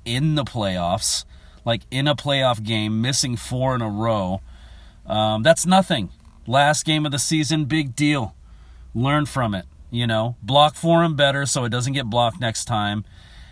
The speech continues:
And, uh, just be a little more accurate, Aubrey. I still have all the faith in the world in you. Uh, it just sucks, man, to get that close to having a perfect season like that,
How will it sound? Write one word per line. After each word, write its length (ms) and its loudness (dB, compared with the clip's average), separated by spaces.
And, 300 -2
uh, 160 2
just 220 -6
be 100 -2
a 60 -2
little 200 0
more 240 2
accurate, 640 -2
Aubrey. 560 0
I 100 -2
still 220 -2
have 220 0
all 180 4
the 80 -4
faith 300 -4
in 80 -2
the 60 -2
world 380 -2
in 140 -2
you. 220 -4
Uh, 220 2
it 40 -4
just 340 2
sucks, 340 2
man, 280 0
to 80 -4
get 140 -4
that 180 0
close 600 -2
to 60 -2
having 240 0
a 60 -4
perfect 340 -4
season 360 -2
like 220 -2
that, 340 0